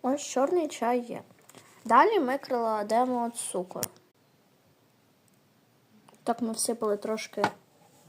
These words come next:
цукру, воно видно.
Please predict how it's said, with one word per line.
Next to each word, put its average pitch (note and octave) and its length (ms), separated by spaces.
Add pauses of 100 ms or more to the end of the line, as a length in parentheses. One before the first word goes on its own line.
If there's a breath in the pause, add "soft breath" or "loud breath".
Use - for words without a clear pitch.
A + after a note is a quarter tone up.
(180)
цукру, A#3 600 (540)
воно A3+ 400 (200)
видно. A#3 520